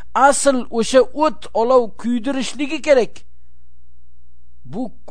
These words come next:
o-, olovni kuydiradigan qilgan zot u Alloh subhanahu va taolo. Xohlasa, o'sha o't olov kuymaydigan bo'lib qoladi. Kuydirmaydigan bo'lib qoladi.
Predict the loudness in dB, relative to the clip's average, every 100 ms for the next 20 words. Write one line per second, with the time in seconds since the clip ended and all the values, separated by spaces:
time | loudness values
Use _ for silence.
0 | -6 -4 2 4 6 6 4 -4 -2 -2
1 | 0 2 2 0 2 2 2 -4 -6 -4
2 | 0 0 -2 -8 -10 -10 -10 -8 -8 2
3 | 2 2 -2 -4 -2 0 0 -2 -6 -4
4 | -2 0 2 0 2 2 4 2 -2 -10
5 | -4 0 2 4 4 4 4 2 2 0
6 | 0 0 0 -2 -2 2 6 6 4 0
7 | -6 -2 0 0 2 2 2 0 -2 -4
8 | -6 -8 -10 -10 -10 -10 -6 -4 -4 -4
9 | -4 -4 -2 0 -2 -2 -4 -6